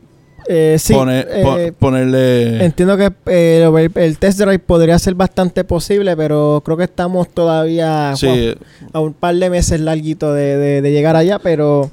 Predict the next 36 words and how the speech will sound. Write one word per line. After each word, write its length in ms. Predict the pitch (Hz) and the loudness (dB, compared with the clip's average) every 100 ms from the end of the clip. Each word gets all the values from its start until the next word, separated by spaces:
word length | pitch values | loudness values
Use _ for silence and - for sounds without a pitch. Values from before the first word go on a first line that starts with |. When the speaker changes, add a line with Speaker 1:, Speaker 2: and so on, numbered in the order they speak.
| - | -4
Speaker 2:
Sí, 100 | 160 | 0
pero 180 | 175 156 | 2 2
estamos 320 | 135 147 165 | 0 0 0
desde 180 | 180 170 | 0 2
ahora, 240 | 170 170 143 | 2 2 2
como 260 | 139 139 | 0 0
quien 200 | 131 131 | 0 0
dice, 260 | 135 151 147 | 0 0 0
pidiendo 340 | 131 131 139 151 | 0 0 0 0
shotgun. 440 | 143 131 127 113 - | -2 -4 -4 -6 -8
Speaker 1:
Sí, 220 | - 196 | -2 0
Speaker 2:
Estamos, 300 | 151 139 143 160 | 2 0 0 -2
Speaker 1:
eh, 480 | 151 151 151 151 - | -2 0 0 -2 -4
Speaker 2:
la 160 | 131 135 | -2 0
misma 200 | 170 170 | 2 2
ya 80 | 143 | 0
estamos 260 | 156 147 | 0 0
pidiendo 260 | 151 143 143 | 0 0 0
shotgun. 380 | 135 120 117 110 _ - - _ | -2 -4 -4 -6 _ -20 -20 _
Speaker 1:
Sí, 200 | - 202 | -6 -4
para 140 | 208 170 | -2 -2
montar 360 | 160 - 170 | -2 -2 0
a, 720 | 185 190 180 170 165 160 160 156 | 2 2 2 0 0 -2 -2 -4
a 40 | |
to-, 340 | 160 165 220 | -4 -6 -4
Speaker 2:
Pri-, 220 | - 143 - | -2 -2 0
pidi-, 320 | 151 151 160 - | 0 0 -2 -2
pedimos 360 | 151 165 185 | 0 2 0
primer, 360 | - 170 156 127 | 0 2 2 0
pedimos 400 | - 170 165 151 | 0 0 2 0
Speaker 1:
Sí. 40 | 139 | 0
Speaker 2:
primer, 300 | 160 156 143 | 0 0 0
como 160 | 139 | -2
dicen 240 | 139 131 139 | 0 0 -2
por 140 | 147 | -2
ahí. 180 | 135 123 | -2 -4